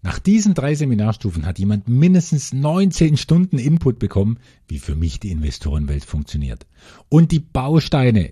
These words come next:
die er dafür zum Investieren braucht und woher ich das Ganze habe, wie es in der Vergangenheit funktioniert hat und wie es das heute tut, das weiß er dann auch. Wenn er jetzt so wie du, Robin, wie ich und wie die gesamte Investorengemeinschaft der Wohlstandsbildenden investieren mag,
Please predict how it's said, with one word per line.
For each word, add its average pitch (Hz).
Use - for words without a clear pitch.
die 101
er 95
dafür 95
zum 95
Investieren 82
braucht 69
und 76
woher 95
ich 127
das -
Ganze -
habe, 139
wie 76
es 73
in 80
der -
Vergangenheit 80
funktioniert 120
hat 139
und 95
wie 90
es 78
das -
heute 95
tut, 82
das -
weiß 65
er 73
dann 80
auch. 60
Wenn 95
er 92
jetzt 82
so 202
wie 160
du, 214
Robin, 76
wie 120
ich -
und 107
wie 107
die 107
gesamte 127
Investorengemeinschaft 110
der 85
Wohlstandsbildenden 85
investieren 65
mag, 151